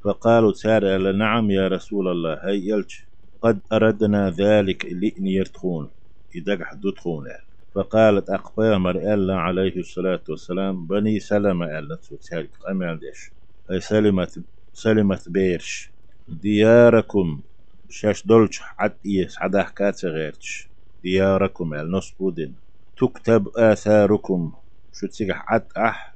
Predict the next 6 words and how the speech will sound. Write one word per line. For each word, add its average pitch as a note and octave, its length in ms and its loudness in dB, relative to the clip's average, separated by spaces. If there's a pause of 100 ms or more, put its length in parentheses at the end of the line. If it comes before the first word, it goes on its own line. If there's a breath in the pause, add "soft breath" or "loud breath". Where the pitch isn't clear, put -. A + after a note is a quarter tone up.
(280)
шу - 180 -6
цига F2 240 -4
хьа G#2 180 2
догІуш, G#2 440 4
дІадоьлхуш, G2+ 640 2 (400)
аша G2 480 -2